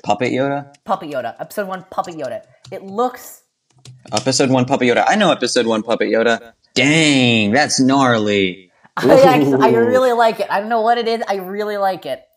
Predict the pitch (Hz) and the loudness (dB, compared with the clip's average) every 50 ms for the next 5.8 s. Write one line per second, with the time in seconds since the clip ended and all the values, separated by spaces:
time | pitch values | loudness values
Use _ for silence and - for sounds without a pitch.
0 | _ _ _ _ _ _ _ - 98 - 180 - - - - - - _ _ - | _ _ _ _ _ _ _ -12 -8 -6 -4 -4 -6 -6 -10 -16 -16 _ _ -20
1 | - _ _ - 117 120 127 135 147 147 180 185 170 175 - - - 165 - 165 | -20 _ _ -8 -6 -2 -2 -2 0 0 -2 -4 -4 -6 -14 -10 -8 -4 -2 0
2 | 147 139 143 135 113 - - 131 104 - - - _ _ - 131 123 - - 123 | 0 0 -2 -4 -6 -6 -6 -8 -8 -8 -10 -20 _ _ -8 -8 -8 -8 -8 -12
3 | - _ _ _ - 113 98 - - 98 _ _ _ _ _ _ _ _ _ _ | -20 _ _ _ -8 -8 -8 -8 -10 -18 _ _ _ _ _ _ _ _ _ _
4 | - - - _ 185 _ _ _ _ _ _ _ _ _ _ _ _ _ - - | -20 -20 -20 _ -20 _ _ _ _ _ _ _ _ _ _ _ _ _ -16 -16
5 | 285 311 - 107 117 139 156 160 180 185 185 180 180 - - | -14 -14 -10 -4 -2 -2 0 0 0 0 -2 -2 -6 -12 -18